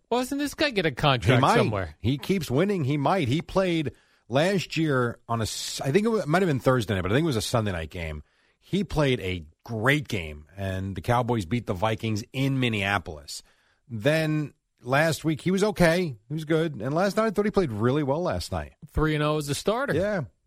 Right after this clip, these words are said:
Speaker 2: No, he, when Dak got hurt,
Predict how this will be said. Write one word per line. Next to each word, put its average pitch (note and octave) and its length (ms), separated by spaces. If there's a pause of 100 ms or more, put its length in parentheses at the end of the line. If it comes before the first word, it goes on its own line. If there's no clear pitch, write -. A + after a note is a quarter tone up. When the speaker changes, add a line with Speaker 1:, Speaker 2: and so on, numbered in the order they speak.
(140)
Speaker 2:
No, G#3 140
he, F#3+ 240 (1300)
when A#2+ 460
Dak C3+ 360
got D3+ 260
hurt, G#2+ 340